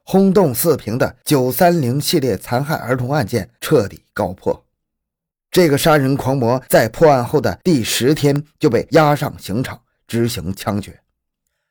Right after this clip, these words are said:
根据四平市民回忆，执行枪决那天，全市能有时间的都在路上看。为了能把他活着拉到刑场，公安没有用当时犯人游街惯用的大绿解放军车，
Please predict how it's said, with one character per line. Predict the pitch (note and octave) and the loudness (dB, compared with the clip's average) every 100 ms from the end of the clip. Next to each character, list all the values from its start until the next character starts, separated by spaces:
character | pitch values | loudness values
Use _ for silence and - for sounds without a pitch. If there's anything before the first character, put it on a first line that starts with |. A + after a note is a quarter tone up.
| _ _ | _ _
根 | E3+ D#3 | 2 4
据 | C3 | 0
四 | - D#3+ | 0 0
平 | A2 A2 | 0 -4
市 | C3+ C#3 | -4 -4
民 | G#2 A2+ | -4 -6
回 | A#2 E2+ | -6 -8
忆， | A2+ - _ _ _ | -8 -10 _ _ _
执 | - F#3+ | -2 0
行 | D#3+ D#3+ | 2 0
枪 | D#3+ F3 F3 | 0 0 0
决 | B2 | 0
那 | C3+ A2+ | -2 -4
天， | G#2 B2 C3 _ | -4 -6 -8 _
全 | - D3 F#3+ | -2 0 2
市 | G3+ C#3 | 0 -2
能 | A2+ D3 | 0 0
有 | F#3+ - | 0 -2
时 | - | -4
间 | C3 C3+ | 0 0
的 | C#3 - | -2 0
都 | F3+ D#3 | 0 0
在 | D3+ | -2
路 | - A#2 | -6 -6
上 | G#2 F#2 | -6 -10
看。 | - - _ _ _ _ _ _ _ _ F3+ | -12 -14 _ _ _ _ _ _ _ _ 2
为 | |
了 | F3 | 2
能 | C3+ D#3+ | 2 0
把 | B2 | -2
他 | F#2+ C3+ | -2 -4
活 | - A2+ C#3+ | -2 2 2
着 | D#3 - | 2 -4
拉 | B2 | -4
到 | A2+ G2 | -2 -4
刑 | F#2+ | -6
场， | A2 G#2 _ _ _ _ | -8 -10 _ _ _ _
公 | - G3+ | 0 2
安 | G3+ F#3+ | 4 4
没 | E3+ | 4
有 | F#3 A2+ | 2 2
用 | C3+ A#2 | -2 0
当 | F3 F#3 | 2 2
时 | C#3 D#3+ | 2 2
犯 | F3 | 2
人 | B2+ C3 | 2 0
游 | C3 | 0
街 | D3+ D#3+ - _ | 2 0 -2 _
惯 | A3+ | 2
用 | D3 B2 | 2 -2
的 | F#2 | -2
大 | - F#3 D3+ | 2 2 2
绿 | C3+ | -2
解 | - D#2 | -4 -10
放 | - F#2+ | -8 -8
军 | A#2 A#2+ | -4 -4
车， | C3 C3 | 0 -2